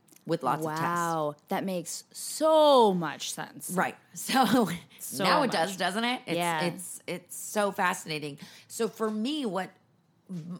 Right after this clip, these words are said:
Speaker 1: my mother was so frustrated because she literally did everything in her power to try to help.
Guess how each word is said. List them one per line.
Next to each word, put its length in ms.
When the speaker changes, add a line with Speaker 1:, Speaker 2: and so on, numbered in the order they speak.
Speaker 1:
my 260
mother 300
was 120
so 180
frustrated 680
because 280
she 300
literally 440
did 260
everything 340
in 60
her 140
power 380
to 120
try 260
to 80
help. 380